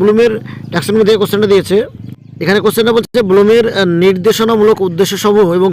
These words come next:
শিখন ফলাফলসমূহের শ্রেণীবিন্যাস সম্পর্কে নিম্নলিখিত বিবৃতিগুলি বিবেচনা করুন। তো এক নম্বর দিয়েছে, এটি নিম্নক্রম, নিম্নক্রম চিন্তন থেকে উচ্চক্রম চিন্তন দক্ষতা বর্ধন শিখন উদ্দেশ্যগুলোকে শ্রেণীবদ্ধ করে, এটা সঠিক। দুই নম্বর বলছে, ব্লুমের শ্রেণীবিন্যাসের সর্বনিম্ন স্তরটি হলো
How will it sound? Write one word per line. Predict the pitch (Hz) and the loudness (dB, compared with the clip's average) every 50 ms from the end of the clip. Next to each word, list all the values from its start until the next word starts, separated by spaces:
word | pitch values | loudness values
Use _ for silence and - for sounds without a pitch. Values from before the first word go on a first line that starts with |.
| 147 - | -4 -4
শিখন | - 185 185 208 208 196 - | -6 -2 -2 -2 -2 -2 -2
ফলাফলসমূহের | 185 185 185 190 208 170 143 208 208 208 190 165 156 156 156 - - - - - - - - | -2 -2 0 0 -2 -2 0 0 0 2 2 0 -2 -6 -10 -14 -20 -20 -20 -20 -20 -14 -8
শ্রেণীবিন্যাস | - 180 190 202 214 220 220 - - 196 | -4 0 2 2 2 2 0 -2 -2 -2
সম্পর্কে | 196 196 196 214 - 196 185 | -2 0 -2 -2 0 0 0
নিম্নলিখিত | 180 180 185 196 196 185 208 202 202 175 | 0 2 0 2 0 2 0 0 0 0
বিবৃতিগুলি | 180 180 180 190 208 185 202 196 170 | 0 0 0 0 0 0 2 2 0
বিবেচনা | 160 170 165 147 175 170 160 139 | 0 -2 -2 -2 -2 -4 -2 -2
করুন। | 151 135 127 117 107 - - - - - - - - - - - - - | -2 -2 -2 -4 -8 -12 -18 -20 -20 -20 -20 -20 -20 -20 -20 -20 -12 -8
তো | 156 | -6
এক | 160 170 - 208 | -6 -4 -2 -2
নম্বর | 226 226 226 | 0 0 2
দিয়েছে, | 220 233 175 220 233 | 2 0 0 0 0
এটি | 190 240 233 233 214 190 180 | 0 0 0 0 0 0 2
নিম্নক্রম, | 190 208 220 214 226 226 - - 208 220 214 220 220 220 220 214 208 220 - - - - _ - 156 | 2 2 2 2 0 0 0 0 0 0 0 0 0 -2 -4 -6 -8 -12 -16 -20 -20 -20 _ -6 -2
নিম্নক্রম | 175 196 214 226 - 208 226 214 180 | 0 2 2 2 2 2 0 0 0
চিন্তন | 190 202 180 214 214 165 | 0 0 0 0 -2 0
থেকে | 214 185 220 208 185 190 | 0 0 2 2 2 0
উচ্চক্রম | - - 214 190 202 208 196 165 | -2 -2 -4 -2 0 -2 -2 0
চিন্তন | 196 202 190 208 190 | -2 -2 0 0 -2
দক্ষতা | 190 185 - 202 190 202 190 | -2 -4 -2 -2 -2 -2 -2
বর্ধন | 190 190 180 196 165 - | -2 -2 -4 -4 -4 -4
শিখন | 190 165 190 196 190 | -4 -2 -2 -2 -2
উদ্দেশ্যগুলোকে | 190 170 190 - 185 190 202 196 175 | -2 -2 -2 -2 0 0 0 0 -2
শ্রেণীবদ্ধ | - 170 170 185 185 190 170 190 175 | -4 -4 -4 -2 -2 -2 -2 -2 -2
করে, | 185 190 202 - - - _ _ _ _ - | -2 -4 -6 -8 -12 -20 _ _ _ _ -10
এটা | 135 135 151 - | -6 -6 -6 -4
সঠিক। | 196 - 190 196 190 - _ _ - - _ _ - - _ _ _ - | -4 -2 0 -2 -2 -2 _ _ -20 -20 _ _ -20 -20 _ _ _ -4
দুই | 156 180 | 0 0
নম্বর | 202 214 220 220 | 2 2 2 2
বলছে, | 226 180 226 214 175 | 2 2 0 0 0
ব্লুমের | 180 190 196 208 220 214 190 - 190 - | 2 2 2 4 2 2 0 -2 -8 -6
শ্রেণীবিন্যাসের | - 180 180 185 202 208 208 214 220 - - 180 156 | -4 -2 0 0 0 0 0 0 -2 -2 -2 -6 -6
সর্বনিম্ন | - 170 175 196 202 214 214 214 220 - | -4 -2 0 0 2 2 2 2 0 0
স্তরটি | - - 202 - - 208 | 0 -4 -4 -2 0 0
হলো | 208 202 | 0 0